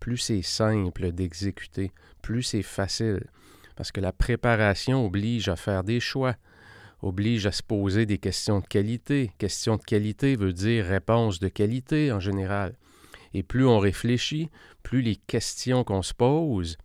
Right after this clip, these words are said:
font place à des meilleures questions à chaque fois. Et c'est ce qui fait qu'en, en réfléchissant davantage,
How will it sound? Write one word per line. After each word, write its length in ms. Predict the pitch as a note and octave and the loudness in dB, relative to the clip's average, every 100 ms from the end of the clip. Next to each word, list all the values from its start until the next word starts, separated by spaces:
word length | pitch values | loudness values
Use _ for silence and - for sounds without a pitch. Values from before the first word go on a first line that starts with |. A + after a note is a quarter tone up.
| _ _ | _ _
font 240 | - A2+ F2 | -8 -4 -2
place 380 | A2 B2 A#2+ G2+ | 0 0 0 -2
à 80 | |
des 140 | F2+ F#2+ | 0 2
meilleures 560 | G2+ G#2 A2 A#2+ G#2+ | 2 4 4 2 0
questions 480 | - G2 - A#2 A2 | -2 -4 -2 0 0
à 60 | F#2+ | 0
chaque 220 | - F2+ | -2 -4
fois. 280 | - A#2 B2+ - - - | -4 -4 -4 -8 -20 -10
Et 80 | F#2 | -8
c'est 180 | - G2 | -4 -4
ce 120 | - | -6
qui 120 | - | -12
fait 300 | - A#2+ B2 | 0 2 2
qu'en, 280 | G#2+ F#2 F2 - - - | 2 0 0 -6 -20 -6
en 100 | F#2 | -2
réfléchissant 720 | F#2 G#2+ B2 A#2+ - - A#2 G#2 | -2 -2 -2 -4 -4 0 2 4
davantage, 800 | F2+ G#2 A#2 C3 C3+ C3 G#2+ | 4 2 2 2 0 0 -4